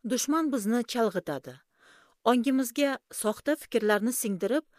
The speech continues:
hayotimizda sharoitlar o'zgarsa, biz o'zgarishimiz mumkin, deydi. Natijada biz "Agarda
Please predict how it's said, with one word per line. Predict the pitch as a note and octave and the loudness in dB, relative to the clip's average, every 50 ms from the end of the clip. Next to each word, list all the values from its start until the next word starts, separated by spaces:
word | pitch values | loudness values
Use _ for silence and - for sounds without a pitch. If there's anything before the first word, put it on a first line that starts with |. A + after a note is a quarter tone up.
| _ - _ _ _ - | _ -20 _ _ _ 0
hayotimizda | A#3 G3+ G#3+ A3+ A#3 C4 B3 B3 G#3+ G#3 B3 A#3+ | 2 4 4 4 2 2 0 0 0 0 0 0
sharoitlar | - - A3+ A#3 A3+ A#3 A3+ - A#3+ B3 B3 - | 0 0 0 2 2 0 0 0 0 0 0 0
o'zgarsa, | F#3+ F#3 E3 E3 F#3+ F#3 F3+ - - C4 | -2 -4 0 0 0 0 0 -2 -4 -2
biz | A3+ A3 A3+ - - | -2 -2 -2 -4 -4
o'zgarishimiz | - F#3+ G3 F#3 F3 F#3+ F3+ F3 F3 - - F#3+ G3 A3 G#3+ | -2 -2 -4 -2 0 0 0 0 -2 -4 -4 -4 -4 -2 0
mumkin, | A3+ B3+ B3 A#3+ - E4+ E4 D4 | 0 0 0 0 0 0 0 0
deydi. | A3 F3+ D#3 - - A#2+ A#2 - _ _ _ _ _ _ _ _ _ _ _ _ _ _ _ _ _ _ _ _ _ _ _ - | 0 -2 -4 -6 -10 -16 -18 -20 _ _ _ _ _ _ _ _ _ _ _ _ _ _ _ _ _ _ _ _ _ _ _ -2
Natijada | F#3+ G3+ G3+ - A3+ G#3+ G3 A#3 A#3 C4 B3 G#3 | 0 0 0 0 -2 2 2 2 4 2 2 0
biz | B3 A#3 - - _ _ | -2 -2 -2 -6 _ _
"Agarda | _ G3 G3 F3 A3 A3+ C#4+ C#4+ - C4 | _ -2 0 2 0 0 0 -2 -2 -4